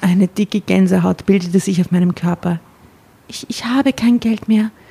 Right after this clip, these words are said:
das ich Ihnen geben könnte. Die fünfzigtausend Euro waren alles, was ich hatte,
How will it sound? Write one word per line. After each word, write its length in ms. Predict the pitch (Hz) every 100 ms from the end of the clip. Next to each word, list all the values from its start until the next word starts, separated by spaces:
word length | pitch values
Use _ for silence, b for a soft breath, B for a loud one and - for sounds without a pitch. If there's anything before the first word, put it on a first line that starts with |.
| B B B
das 180 | 226 -
ich 160 | 226
Ihnen 340 | 208 254 262 240
geben 380 | 269 302 302 254
könnte. 480 | 226 220 - 233 233 B B B -
Die 80 |
fünfzigtausend 720 | 269 285 294 320 - 269 262 -
Euro 260 | 247 262
waren 220 | 254 254 -
alles, 440 | 247 254 302 - -
was 240 | 370 -
ich 240 | 330 196 226
hatte, 440 | 254 190 247 156